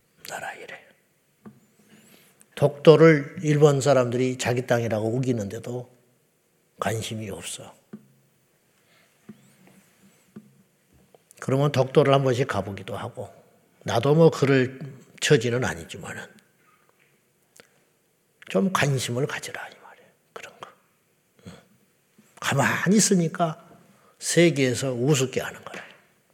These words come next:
응. 차별금지법이 어떻게 되는 것인지. 그 조항 안에 성적 지향 그랬더니 성적이라고, 성적.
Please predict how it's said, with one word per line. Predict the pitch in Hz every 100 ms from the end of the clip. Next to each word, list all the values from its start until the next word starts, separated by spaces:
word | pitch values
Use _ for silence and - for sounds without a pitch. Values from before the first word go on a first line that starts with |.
| _ _ -
응. | - - _ _ _ _ _ _ _ _ _ _ _ _ _ _ _ - -
차별금지법이 | - 170 151 139 127 - - 123 127 131 113
어떻게 | 127 110 113
되는 | - 90 85
것인지. | - - - - - _ _ _ _ _ _ _ -
그 | 143
조항 | 135 143 139 120
안에 | 120 123 120 - - - - - - - -
성적 | - - 175 165 156 127
지향 | - 139 110 104
그랬더니 | 98 - 123 104 104 _ _ _ _ _ _ _
성적이라고, | - - 180 165 156 147 131 120 107 120
성적. | - 156 151 - -